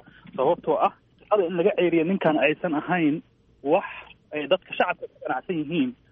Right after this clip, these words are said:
Paul Ryan, maadaama uu yahay hogaamiyihii baarlamaanka, asee mas-uuliyadda koowaad waxa waaye inuu ilaaliyo, eh, muxuu ahaay, aqlibiyadda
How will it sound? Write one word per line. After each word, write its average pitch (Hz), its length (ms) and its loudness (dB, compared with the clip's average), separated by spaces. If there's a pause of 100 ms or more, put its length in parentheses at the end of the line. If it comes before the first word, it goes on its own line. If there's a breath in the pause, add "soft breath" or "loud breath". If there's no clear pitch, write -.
(160)
Paul 175 200 2
Ryan, 165 240 0
maadaama 143 400 -4
uu 147 160 -4
yahay 135 160 -4
hogaamiyihii 131 480 -2
baarlamaanka, 139 560 0
asee 156 160 2
mas-uuliyadda 139 560 -2
koowaad 143 300 0
waxa 139 180 -2
waaye 113 320 0 (360)
inuu 151 300 2
ilaaliyo, 123 600 0 (400)
eh, 123 440 -2 (560)
muxuu 135 380 0
ahaay, 113 420 -2 (300 loud breath)
aqlibiyadda 135 680 0